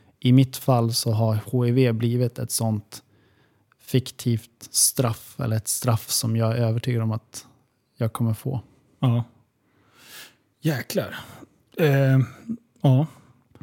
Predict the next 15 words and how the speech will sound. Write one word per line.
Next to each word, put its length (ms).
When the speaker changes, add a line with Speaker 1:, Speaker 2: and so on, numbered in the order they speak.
Speaker 2:
Hur, 480
eh, 260
när, 520
när 200
kom 320
vändningen 640
då? 160
Speaker 1:
Alltså, 220
vändningen 640
pågår, 600
skulle 300
jag 140
nog 160
säga. 400
Speaker 2:
Ja. 200